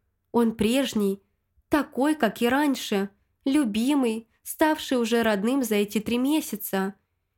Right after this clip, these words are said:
И его жест тронул меня до глубины души. Надеюсь только, что это не прощальный презент. В груди отчетливо щемит,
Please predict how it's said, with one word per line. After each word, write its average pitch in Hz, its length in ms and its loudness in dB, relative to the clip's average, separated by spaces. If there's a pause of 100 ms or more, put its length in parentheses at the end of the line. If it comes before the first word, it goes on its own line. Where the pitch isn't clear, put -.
(100)
И 277 100 0
его 226 260 2
жест 220 440 0
тронул 254 400 2
меня 208 240 2
до 196 120 0
глубины 208 440 0
души. 226 600 -2 (720)
Надеюсь 262 540 2
только, 254 400 0
что - 160 -2
это 214 180 0
не 220 140 0
прощальный 220 500 0
презент. 247 720 -2 (680)
В 269 120 -2
груди 262 320 0
отчетливо 233 640 0
щемит, 208 640 -2